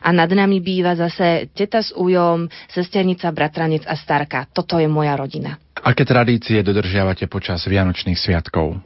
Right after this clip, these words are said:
Speaker 1: Zvykneme spolu variť napríklad tradičný zemiakový šalát, mamina pečie vtedy medovníčky, pripravuje kapustnicu. Tradícia u nás spočíva v tom,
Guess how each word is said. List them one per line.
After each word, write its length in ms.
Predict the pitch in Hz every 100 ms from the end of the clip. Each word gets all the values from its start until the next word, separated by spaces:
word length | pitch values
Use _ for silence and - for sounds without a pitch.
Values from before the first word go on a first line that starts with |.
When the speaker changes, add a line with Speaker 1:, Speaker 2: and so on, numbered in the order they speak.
| -
Speaker 1:
Zvykneme 640 | 202 233 262 359 285 220
spolu 400 | 190 - 202 208
variť 560 | 202 160 175 202 - -
napríklad 460 | 160 156 165 156 160
tradičný 480 | 160 160 175 185 165
zemiakový 480 | 156 147 156 139
šalát, 640 | 139 160 180 190 180 180 -
mamina 560 | 160 160 160 151 143
pečie 400 | - 151 151 165
vtedy 240 | 151 147 151
medovníčky, 880 | 156 170 190 180 175 160 - 170 156
pripravuje 480 | 156 156 147 143
kapustnicu. 960 | 151 156 175 180 - 175 160 - 165 156 - -
Tradícia 480 | 175 185 190 190
u 80 | 170
nás 160 | 180 165
spočíva 400 | - 170 185 165
v 80 | -
tom, 160 | 156